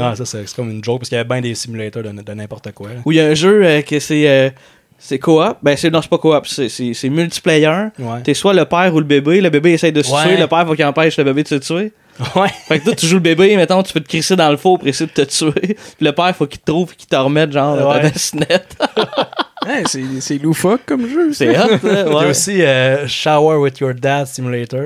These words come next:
Speaker 2: Ouais. <laughs> Ouais, ouais,
Speaker 1: Ce
Speaker 2: c'est
Speaker 1: petit,
Speaker 2: juste ça.
Speaker 1: ce petit jeu, euh, huit bits, là.
Speaker 2: Ouais.
Speaker 1: Là, faut que tu, c'est juste comme, euh,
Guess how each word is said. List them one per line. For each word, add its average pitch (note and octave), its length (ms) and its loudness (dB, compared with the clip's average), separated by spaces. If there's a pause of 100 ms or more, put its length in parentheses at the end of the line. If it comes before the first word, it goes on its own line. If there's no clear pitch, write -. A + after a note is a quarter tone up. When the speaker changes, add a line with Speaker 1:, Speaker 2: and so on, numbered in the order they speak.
Speaker 2:
Ouais. D#3+ 260 4
<laughs> C4 800 0 (1200)
Ouais, G3+ 340 2 (220)
ouais, A3+ 160 4
Speaker 1:
Ce G3+ 60 2
Speaker 2:
c'est F#3 140 2
Speaker 1:
petit, A#3 100 2
Speaker 2:
juste A#3+ 180 4
ça. A#3+ 340 2
Speaker 1:
ce F3 60 2
petit E3 220 -2
jeu, G#3 200 2
euh, C3+ 240 4
huit C3+ 260 0
bits, C#3 120 2 (140)
là. F3+ 100 -2
Speaker 2:
Ouais. F#3+ 400 4
Speaker 1:
Là, - 80 2
faut D3 120 -8
que C3 40 -10
tu, D3 260 -2
c'est C3+ 140 -2
juste E3 180 2
comme, D3+ 180 -2
euh, A#2+ 280 0